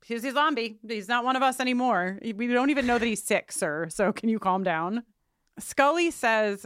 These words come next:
Mulder needs their help, and Nancy sides with Scully. She's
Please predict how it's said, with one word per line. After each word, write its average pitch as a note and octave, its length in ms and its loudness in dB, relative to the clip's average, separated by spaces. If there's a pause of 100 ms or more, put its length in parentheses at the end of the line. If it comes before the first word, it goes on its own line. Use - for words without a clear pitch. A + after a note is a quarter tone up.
Mulder G#3+ 420 -2
needs F#3+ 340 -6
their F3 160 -4
help, F#3 500 -4
and F3 260 -4
Nancy G#3 680 -2
sides A#3 840 -2
with F4 260 -8
Scully. F#3 1040 -2
She's G3 300 -6